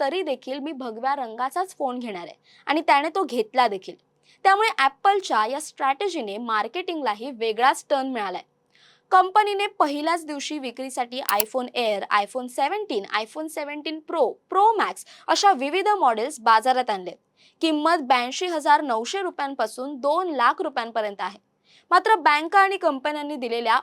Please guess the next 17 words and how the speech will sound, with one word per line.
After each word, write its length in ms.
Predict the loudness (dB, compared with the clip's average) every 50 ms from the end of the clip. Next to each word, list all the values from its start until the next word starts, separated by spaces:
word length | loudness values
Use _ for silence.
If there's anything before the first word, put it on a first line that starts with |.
| 2
अनेक 340 | 2 2 2 2 -2 2 2
ऑफर्समुळे 720 | 2 2 2 0 -4 -4 -4 -8 -10 -8 -6 -6 -8 -6 -4
लोकांना 540 | -4 -4 -2 0 -2 -2 -2 -2 -4 -4 -6 -6 _
कमी 240 | -2 -2 0 0 -4
किमतीतही 600 | -4 -4 -6 -6 -8 -12 -10 -8 -8 -8 -8 -12 -12 -8 _
फोन 220 | 2 2 4 2
मिळतोय. 340 | 0 -8 -8 -10 -12 -14 -16 _ _ _ _ _ _ _ _ _ _ _
पण 140 | 4 4 4
या 120 | 4 2
उत्सवातच 840 | 2 2 0 0 -2 0 2 4 4 4 2 2 -2 -2 -2 -4 -8
भारतीय 520 | -14 -4 0 2 2 0 0 -4 -4 -4
ग्राहकांसाठी 880 | -2 0 0 0 0 0 -2 -2 -4 -2 -6 -8 -8 -8 -12 -16 -14 _ -10
एक 160 | -10 -10 -2 _
अपडेटही 560 | 0 0 0 0 0 0 2 2 0 -2 -2
समोर 300 | -6 -6 -6 -4 -4 -4
आली 180 | -4 -6 -8 -12
आहे. 220 | -14 _ _ _